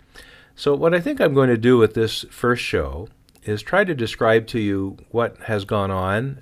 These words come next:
uh, and what new things have happened, not only to me, but have happened to radio since my last podcast in January of two thousand seven. I doubt there would be very many listeners to this show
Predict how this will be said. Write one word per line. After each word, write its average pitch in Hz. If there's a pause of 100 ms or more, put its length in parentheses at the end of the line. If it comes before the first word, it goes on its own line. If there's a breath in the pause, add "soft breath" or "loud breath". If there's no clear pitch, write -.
(140)
uh, 104
and 98
what 117
new 131
things 135
have 113
happened, 107
not 120
only 104
to -
me, 120
but 113
have 110
happened 110
to 107
radio 98 (600 loud breath)
since -
my 107
last 107
podcast 92
in 110
January 90
of 135
two 104
thousand 92
seven. 120 (600 soft breath)
I 104
doubt 131
there 131
would 120
be 117
very 107
many 123
listeners 117
to 104
this 107
show 90